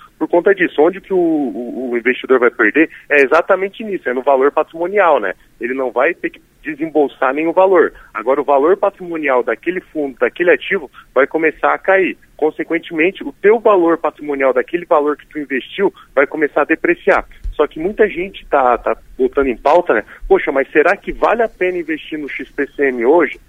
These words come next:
E por que que vem essa dúvida, né? Porque ele tá valendo menos da metade do preço ao valor patrimonial que foi esse que eu acabei de citar. Então, o que que acontece? É, muitas vezes pode ser um, um, um ativo pra ganho de capital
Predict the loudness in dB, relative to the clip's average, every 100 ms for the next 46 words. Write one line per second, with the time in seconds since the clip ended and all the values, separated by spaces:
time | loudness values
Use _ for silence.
0 | _ -8 -6 -6 -6 -4 0 2 2 0
1 | 0 -2 0 2 2 0 -2 0 2 2
2 | 4 2 2 0 0 2 0 0 0 0
3 | -2 -4 -14 0 2 2 -4 _ -2 -2
4 | 0 -2 -2 -6 -8 -10 -10 -6 -6 -6
5 | -8 -8 -8 -8 -8 -6 -8 -12 -14 -10
6 | -6 -6 -6 -20 -20 -20 -6 -6 -2 -2
7 | 0 0 0 0 -2 -14 -20 -20 _ -4
8 | -2 0 -2 -2 2 0 0 0 -2 -2
9 | -2 0 -2 -4 -6 -6 -4 -2 0 0
10 | 0 2 0 0 -4 -6 -2 0 0 2
11 | 6 6 6 2 -2 0 0 2 2 2